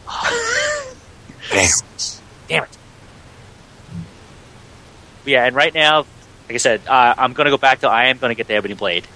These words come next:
Speaker 1: <laughs> I wanna get that done, taken care of, and out of the way. Still haven't chick-, kicked off the Civil War yet.
Speaker 2: Not
Speaker 1: That's
Speaker 2: yet?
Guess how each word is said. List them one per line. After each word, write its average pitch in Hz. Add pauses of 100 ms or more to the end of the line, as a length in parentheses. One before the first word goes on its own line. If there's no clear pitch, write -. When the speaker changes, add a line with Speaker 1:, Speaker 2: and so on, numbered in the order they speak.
(120)
Speaker 1:
<laughs> - (2000)
I 104
wanna 120
get 127
that 120
done, 120
taken 113
care 110
of, 104
and 104
out 104
of 101
the 113
way. 104 (1700)
Still -
haven't 185
chick-, - (100)
kicked 170
off 156
the -
Civil 123
War 110
yet. 95 (2500)
Speaker 2:
Not 147
Speaker 1:
That's 151
Speaker 2:
yet? 285